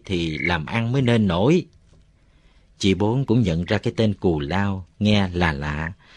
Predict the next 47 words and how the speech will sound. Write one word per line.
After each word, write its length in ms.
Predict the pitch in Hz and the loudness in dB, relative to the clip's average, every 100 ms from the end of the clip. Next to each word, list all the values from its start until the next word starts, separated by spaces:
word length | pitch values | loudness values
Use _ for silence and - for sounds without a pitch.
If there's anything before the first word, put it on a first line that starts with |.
| - - | -20 -6
vì 160 | 98 104 | 2 2
cù 240 | - 95 | 4 2
lao 300 | 90 110 113 | 2 0 0
là 120 | 98 | -2
cái 140 | 80 123 | -2 -4
cục 260 | - 85 - | -2 -4 0
nhô 260 | 104 110 | 2 4
lên 260 | 104 104 101 | 2 0 0
ở 180 | - 90 | -2 -2
đáy 160 | 120 135 | 0 0
chai. 320 | 113 98 92 - _ - - _ _ _ - _ _ - | 0 -2 -4 -12 _ -20 -20 _ _ _ -20 _ _ -16
Phải 340 | - 95 107 | -2 0 2
đặt 200 | 110 82 - | 0 0 2
cho 100 | 104 | 2
nó 120 | 113 | 4
một 180 | 101 - | 2 0
cái 100 | 113 - | -2 0
tên 260 | 101 95 | 0 0
có 160 | - 120 - | 0 -2 0
chữ 120 | 90 | 0
lót 240 | 104 139 123 | 2 -2 -2
hẳn 200 | 87 107 | -2 0
hoi. 340 | 104 95 90 - _ _ _ - - | 0 0 -2 -12 _ _ _ -20 -6
Anh 160 | - 113 | 2 6
Bốn 200 | 117 147 | 6 6
bảo 280 | 87 85 90 | 2 2 2
cái 100 | 135 123 | 2 4
tên 140 | 107 | 4
của 120 | 95 | 4
nó 160 | 95 127 | 2 0
phải 160 | - | 0
nghe 240 | 104 107 101 | 0 0 0
cho 180 | - 104 - | 0 -2 0
oai 300 | 110 110 104 | 0 0 0
cái 100 | 123 | -2
đã. 240 | 85 80 107 - - _ _ _ - _ | -2 -2 -8 -14 -20 _ _ _ -20 _
Tên 220 | - 117 110 | 6 8 8
nó 180 | 120 | 4
sẽ 160 | 139 113 | 2 0
là 260 | 104 85 76 | 0 0 0
Nguyễn 380 | 82 90 117 135 | 2 4 2 4
Tuấn 260 | 139 175 180 | 4 6 4
Kiệt 220 | 92 80 - - - - | 2 2 -2 -14 -18 -6
hay 260 | 110 107 | 0 2
Nguyễn 380 | 95 87 90 143 | 2 2 2 2
Cao 360 | - 120 113 90 | 2 2 2 2
Hùng 340 | 95 82 65 | 0 0 -2